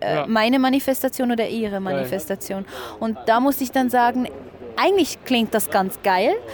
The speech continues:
Speaker 1: und ich kann mich auch in solchen Bereichen sehen, auch beruflich, ganz klar. Sonst würde ich die Ausbildung, die ich jetzt mache, nicht machen, würde mich nicht mit diesen Art von, äh,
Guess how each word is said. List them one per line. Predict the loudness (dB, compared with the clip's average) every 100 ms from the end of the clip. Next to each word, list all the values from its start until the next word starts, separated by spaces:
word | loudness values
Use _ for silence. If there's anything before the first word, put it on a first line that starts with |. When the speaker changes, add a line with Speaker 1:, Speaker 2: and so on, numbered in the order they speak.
| -8
Speaker 1:
und | -2
ich | -2 0
kann | 2 4
mich | 4 2
auch | 4 4 4
in | 0 -2
solchen | 2 2 2
Bereichen | 2 2 2 0 -2
sehen, | 0 0 -2 -4 -14 -16 -2
auch | 0 2
beruflich, | 2 0 -12 -12 -12 -14 -6
ganz | -4 -4 -4
klar. | 0 2 2
Sonst | 0 -2
würde | -2
ich | -2
die | -2 2
Ausbildung, | 2 0 -2 0
die | -2
ich | -2
jetzt | -2 0
mache, | -2 -2 -4
nicht | -4 -4
machen, | -4 -2 -4 -8 -14 -16 -4
würde | -2 -2
mich | -4 -4
nicht | -4 -4
mit | -4 -6 -6 -10
diesen | -6 -6 -6
Art | -2 0 -2
von, | -4 -4 -4 -4
äh, | -2 0 0